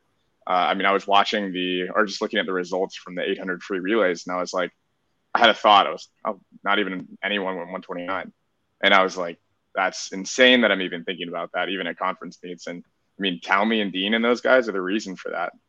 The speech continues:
Um, you know, and then now, I mean, they kinda kicked it off. I don't know if you guys have any insight into, I mean, maybe, like, going sub one fifty in the two breast,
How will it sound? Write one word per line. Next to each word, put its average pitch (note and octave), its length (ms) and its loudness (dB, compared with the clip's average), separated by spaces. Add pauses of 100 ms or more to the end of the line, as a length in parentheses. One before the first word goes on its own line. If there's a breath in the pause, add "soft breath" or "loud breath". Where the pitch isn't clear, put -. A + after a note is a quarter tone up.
(140)
Um, E2+ 440 -6
you F#2 100 -6
know, F2+ 120 -2
and F#2 100 -4
then F#2 140 -2
now, G2 360 2 (140)
I A#2+ 60 2
mean, C3+ 120 4
they B2 100 6
kinda B2+ 200 6
kicked C3 200 0
it A2 60 2
off. A#2+ 280 4 (300)
I A2+ 60 0
don't B2+ 120 2
know B2+ 60 4
if A2+ 100 -4
you A#2 100 -2
guys A#2 180 4
have A2 140 2
any G#2+ 160 -2
insight G#2+ 320 -2
into, G2+ 360 -2 (480)
I A2+ 60 -6
mean, A#2 160 -2
maybe, A2 200 2
like, A2+ 180 2
going G#2+ 280 0
sub G#2+ 280 0
one G2+ 180 -2
fifty G#2+ 320 -6
in G#2 60 -4
the G2+ 80 -10
two G#2 180 -10
breast, F2 420 -6